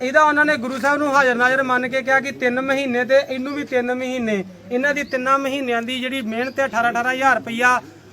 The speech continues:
ਉਹ ਜਿੱਦਣ ਇਹਨਾਂ ਦੇ ਪਰਿਵਾਰ ਲੱਭਣਗੇ, ਉਹ ਪਰਿਵਾਰ ਨੂੰ ਦੇਣੀ ਆ। ਤੁਸੀਂ ਵੀਡੀਓ ਸ਼ੇਅਰ ਕਰਿਓ ਤਾਂ ਕਿ ਇਹਨਾਂ ਦਾ ਪਰਿਵਾਰ ਲੱਭ ਸਕੇ। ਇਹ ਵੀਰ ਜਿਹੜਾ ਆ,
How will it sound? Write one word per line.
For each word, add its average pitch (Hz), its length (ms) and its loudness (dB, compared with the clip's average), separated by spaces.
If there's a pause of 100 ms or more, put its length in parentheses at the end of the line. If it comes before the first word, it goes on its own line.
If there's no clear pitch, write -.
(160)
ਉਹ 294 140 4
ਜਿੱਦਣ 269 320 -2
ਇਹਨਾਂ 285 140 -2
ਦੇ 302 100 -2
ਪਰਿਵਾਰ 262 460 -2
ਲੱਭਣਗੇ, 277 540 -2 (260)
ਉਹ 285 100 -8
ਪਰਿਵਾਰ 254 460 2
ਨੂੰ 285 160 -4
ਦੇਣੀ 226 260 -2
ਆ। 220 60 -2
ਤੁਸੀਂ 254 240 -6
ਵੀਡੀਓ 262 280 -4
ਸ਼ੇਅਰ 262 220 -2
ਕਰਿਓ 269 240 -2
ਤਾਂ 269 180 -6
ਕਿ 269 80 -8
ਇਹਨਾਂ 277 120 -8
ਦਾ 285 100 -4
ਪਰਿਵਾਰ 233 440 -2
ਲੱਭ 240 280 -2
ਸਕੇ। 214 200 -6
ਇਹ 202 880 -2
ਵੀਰ 285 200 -4
ਜਿਹੜਾ 302 380 6
ਆ, 302 120 0